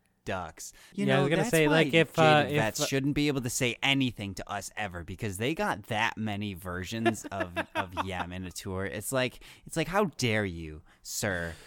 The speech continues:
Speaker 1: How
Speaker 2: They're
Speaker 1: dare
Speaker 2: already,
Speaker 1: you?
Speaker 2: they're bored with Yam, and it's like, how, how many years, I wish I had done this as research, how many years would it take if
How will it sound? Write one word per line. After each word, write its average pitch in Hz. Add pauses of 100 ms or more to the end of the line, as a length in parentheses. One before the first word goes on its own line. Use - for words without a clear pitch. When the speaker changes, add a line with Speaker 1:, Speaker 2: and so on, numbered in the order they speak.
(140)
Speaker 1:
How 170
Speaker 2:
They're 151
Speaker 1:
dare 170
Speaker 2:
already, 175
Speaker 1:
you? 80
Speaker 2:
they're 165
bored 165
with 147
Yam, 135
and 117
it's 110
like, 123 (140)
how, 170 (500)
how 180
many 233
years, 123
I 117
wish 135
I 147
had 117
done 113
this 107
as 98
research, 98
how 123
many 147
years 107
would 104
it 95
take 113
if -